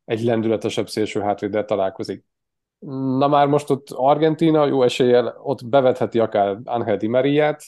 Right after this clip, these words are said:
hogyha mondjuk felépül, de ugye ott lesz a szélső hátvédek között Molina,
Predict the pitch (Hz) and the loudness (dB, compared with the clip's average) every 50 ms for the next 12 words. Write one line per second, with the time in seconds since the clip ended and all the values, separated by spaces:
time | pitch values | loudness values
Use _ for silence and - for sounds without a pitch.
0 | _ _ _ - 117 104 - 110 110 107 - 113 104 104 - 113 104 113 123 123 | _ _ _ -6 -6 -4 -2 -2 -2 0 0 -4 -6 -4 -4 -2 0 0 -2 -2
1 | - 147 143 143 147 143 _ _ _ _ _ _ _ _ _ 117 117 117 120 123 | -2 -2 -2 -2 -2 -4 _ _ _ _ _ _ _ _ _ -2 0 2 2 2
2 | 123 - 117 110 - - 113 110 98 - - - 120 110 - 117 107 104 101 - | 2 0 -2 -4 -2 -2 -2 -2 -2 -6 -4 -2 -2 -2 0 0 0 0 0 0
3 | 107 104 101 - 110 95 98 95 101 117 127 131 135 127 131 127 127 127 120 - | -2 -2 -2 -4 -8 -10 -8 -6 -4 0 0 2 2 2 4 2 2 2 0 -6